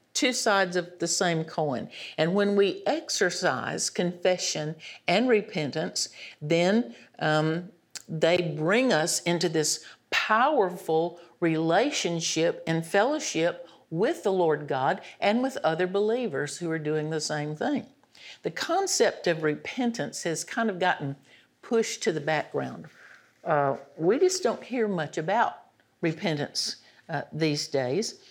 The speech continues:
And our modern thinking just kind of wants to poo-poo it and push it aside. And of course, what the enemy wants is for us to think confession is the big deal, and that's all we have to do.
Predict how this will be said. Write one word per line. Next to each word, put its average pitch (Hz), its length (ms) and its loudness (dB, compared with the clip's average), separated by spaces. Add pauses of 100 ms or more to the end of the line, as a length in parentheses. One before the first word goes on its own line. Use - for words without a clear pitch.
(280)
And 156 320 0
our 170 140 2
modern 208 420 2
thinking 208 400 -2
just 170 240 -4
kind 190 160 0
of 170 80 -4
wants 185 340 -4
to 143 80 0
poo-poo 226 360 0
it 185 100 0
and - 80 -12
push - 220 -2
it 165 100 -2
aside. 190 480 2 (280)
And 175 80 0
of 175 100 -6
course, 196 300 0
what 175 280 0
the 175 180 -2
enemy 247 380 0
wants 160 360 -2
is 175 120 -2
for 180 220 2
us 190 180 4
to 175 100 -2
think - 300 -4
confession 170 540 0
is 165 140 -2
the 165 100 -4
big 160 240 -2
deal, 170 300 0 (220)
and 165 140 0
that's 190 240 0
all 185 160 2
we 175 100 0
have 170 280 -2
to 151 100 -10
do. 190 260 0